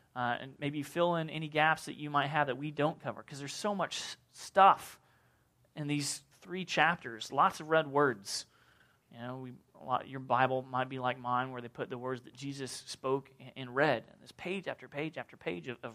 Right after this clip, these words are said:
red letters. That's good, good Jesus giving knowledge stuff. So we're gonna read today from, again,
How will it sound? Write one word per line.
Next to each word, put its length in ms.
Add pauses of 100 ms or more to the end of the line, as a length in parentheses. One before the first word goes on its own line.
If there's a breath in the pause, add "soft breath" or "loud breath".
red 240
letters. 540 (840 soft breath)
That's 240
good, 220 (400)
good 300
Jesus 720 (400)
giving 380 (100)
knowledge 600
stuff. 560 (1600)
So 140
we're 80
gonna 160
read 240
today 260
from, 300 (480)
again, 420